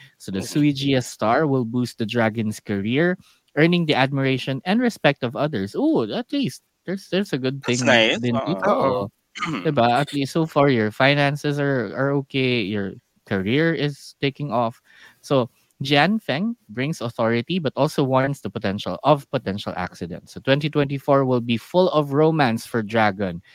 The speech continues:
Speaker 1: but Jian Feng can also cause conflict.
Speaker 3: Alam ko kung
Speaker 1: Hello?
Speaker 3: bakit. Kasi nga may, nagka-cause siya ng accident. <laughs> So,
Speaker 1: Oo, so
Speaker 2: Oo.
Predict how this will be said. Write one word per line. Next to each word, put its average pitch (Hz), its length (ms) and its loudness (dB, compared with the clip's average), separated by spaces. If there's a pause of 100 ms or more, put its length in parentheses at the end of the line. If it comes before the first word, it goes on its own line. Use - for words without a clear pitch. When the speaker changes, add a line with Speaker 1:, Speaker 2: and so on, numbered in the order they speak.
(240)
Speaker 1:
but 110 160 -2
Jian 113 320 -2
Feng 127 320 -4
can 120 160 -4
also 101 580 -8
cause 87 320 -6
conflict. 80 540 -12 (960)
Speaker 3:
Alam 170 160 6
ko 202 140 6
kung 208 160 4
Speaker 1:
Hello? 156 180 10
Speaker 3:
bakit. - 460 2
Kasi 185 320 0
nga 156 100 4
may, 147 320 -2
nagka-cause 139 480 -4
siya 135 160 -4
ng 131 140 -8
accident. 95 640 -6
<laughs> - 40 -20
So, - 160 -16 (600)
Speaker 1:
Oo, 120 400 2
so 170 160 2
Speaker 2:
Oo. 139 260 6